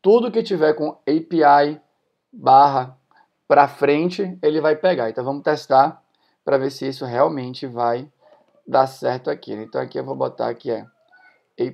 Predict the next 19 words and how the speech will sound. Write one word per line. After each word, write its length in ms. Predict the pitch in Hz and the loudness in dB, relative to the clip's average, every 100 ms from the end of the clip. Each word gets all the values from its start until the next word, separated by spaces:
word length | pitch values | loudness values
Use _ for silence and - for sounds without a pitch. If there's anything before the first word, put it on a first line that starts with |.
| - | -8
P 140 | 127 | -4
I 360 | 117 117 120 - _ _ _ _ _ _ | 0 0 -2 -10 _ _ _ _ _ _
barra 580 | 117 117 117 110 113 127 _ _ _ - | 0 2 2 0 -8 -12 _ _ _ -4
teste. 580 | 117 117 135 - 233 - _ _ _ _ _ _ _ _ _ _ _ _ _ _ _ _ _ _ _ _ | 0 0 -2 -12 -16 -16 _ _ _ _ _ _ _ _ _ _ _ _ _ _ _ _ _ _ _ _
E 80 | 139 | -4
vamos 240 | 127 135 | -2 -2
acessar 400 | 139 147 139 131 | 0 -2 -2 -2
pra 140 | 127 131 | -2 -4
ver 160 | 123 | -6
se 80 | 127 | -8
vai 160 | 123 127 | -6 -4
dar 100 | 123 | -6
tudo 200 | 135 160 | -8 -10
certo, 480 | - - 131 147 - _ _ | -8 -8 -8 -14 -20 _ _
se 160 | - 139 | -14 -12
o 40 | |
Swagger 480 | 127 135 127 127 131 | -6 -4 -4 -6 -6
tá 160 | 127 123 | -6 -6
configurado 920 | 131 131 131 123 117 110 117 131 156 | -8 -12 -12 -8 -4 -4 -4 -8 -16